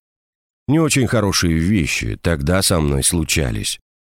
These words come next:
«Ну так, может, подскажете, как мне избежать разных неприятностей в будущем?»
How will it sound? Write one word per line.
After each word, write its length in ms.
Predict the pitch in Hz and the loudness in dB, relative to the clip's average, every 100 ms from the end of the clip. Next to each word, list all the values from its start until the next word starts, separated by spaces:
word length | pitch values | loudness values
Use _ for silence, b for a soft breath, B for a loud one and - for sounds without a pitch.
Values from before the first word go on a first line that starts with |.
| _ _ _ _ _ _ _ _ | _ _ _ _ _ _ _ _
«Ну 160 | - 147 | -2 0
так, 260 | 160 139 143 | -2 -2 0
может, 440 | 151 135 135 - | 2 2 0 -2
подскажете, 760 | 139 135 - 208 110 - 73 - _ | -4 -2 0 0 0 0 -2 -4 _
как 300 | - 208 - | -2 -2 0
мне 140 | 127 127 | 0 0
избежать 440 | 104 127 127 - | 0 0 0 0
разных 400 | 131 127 123 117 | 0 0 0 0
неприятностей 720 | 139 135 156 151 110 101 - | -2 0 0 0 0 -2 0
в 100 | 139 | -2
будущем?» 560 | 127 147 80 - 64 | 0 0 0 -2 -4